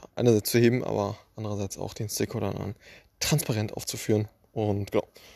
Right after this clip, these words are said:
deshalb kurzer Shoutout <laughs> auf jeden Fall an, an diese Folge. Und genau, wird auch aufgegriffen, ja, Unterschied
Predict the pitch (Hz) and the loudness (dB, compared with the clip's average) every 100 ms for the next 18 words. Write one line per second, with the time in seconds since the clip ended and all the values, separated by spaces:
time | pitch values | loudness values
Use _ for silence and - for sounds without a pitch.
0 | - _ - 117 135 - - - 131 120 | -20 _ 0 6 6 6 -6 -10 -8 -6
1 | - 120 117 120 - - 123 - 113 - | 0 2 2 0 0 0 0 -2 -4 -4
2 | 110 110 107 104 - - - - 110 110 | -4 -2 -4 -6 -14 -20 -12 -6 -4 -2
3 | 113 - 113 113 110 - - - - - | -2 6 8 8 4 -2 -20 -18 -20 -20
4 | - - 107 104 101 101 92 - - _ | -6 2 4 4 4 2 2 -6 -20 _
5 | _ _ _ 113 123 - - 117 - 117 | _ _ _ 4 8 8 8 0 -4 -8
6 | 147 - 110 101 82 - _ 123 123 - | -4 -2 -2 -4 -12 -14 _ 0 0 0
7 | - 113 - | -2 -4 -6